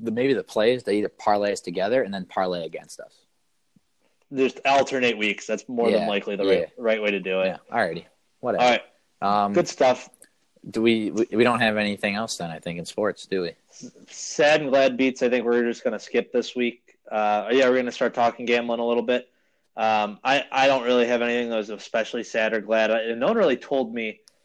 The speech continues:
Speaker 2: of anything either, but I do wanna just take this time to point out, we do have an email set up now, uh, and we'll put this out on Twitter. Uh, we would love if you guys emailed us your sad or glad beats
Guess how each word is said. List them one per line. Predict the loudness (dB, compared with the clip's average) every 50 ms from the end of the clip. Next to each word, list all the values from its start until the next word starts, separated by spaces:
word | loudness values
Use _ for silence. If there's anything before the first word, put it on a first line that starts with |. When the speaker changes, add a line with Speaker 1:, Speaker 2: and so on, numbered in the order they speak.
| _ _ -4
Speaker 2:
of | -2 0
anything | 0 0 0 -2 -4 -4 -2
either, | -2 0 2 2 2 2
but | 2 2 2 2 4
I | 2 4
do | 4 4 4
wanna | 4 4 2 2
just | 0 -2 -6 -8 -14 _ _ _ -4
take | -4 -2 0
this | -2 0 0
time | 0 0 0
to | -2
point | -2 -2 0 0
out, | 0 0 0
we | -2 0
do | 2 4 4
have | 4 4
an | 0 -2 -2 -4
email | -2 0 0 0 -2 -2
set | -2 0 0 2
up | 2 0 -2 -4 -4
now, | -4 -2 -2 -4 -4 _ _ _ _ _
uh, | 2 2 2 2
and | 0 -2 0
we'll | 0 -2
put | 0 -2 -4 -2
this | -2 -2 0 2
out | 4 4
on | 4 2 0
Twitter. | -2 -2 0 2 4 4 4 2 0 -2 -10 _ _ _ _ _
Uh, | 0 2 4 2 2 2
we | 2 2
would | 4 4 4
love | 4 4 4 4 2
if | 0 2
you | 2
guys | 4 4 2 0
emailed | -2 -2 -2 0 2 2 2 4 4
us | 2 2 0
your | -6 -6
sad | -2 0 2 4 4 4
or | 2 0
glad | 0 2 2 2 2 0
beats | -2 -2 -4 -4 -8 -14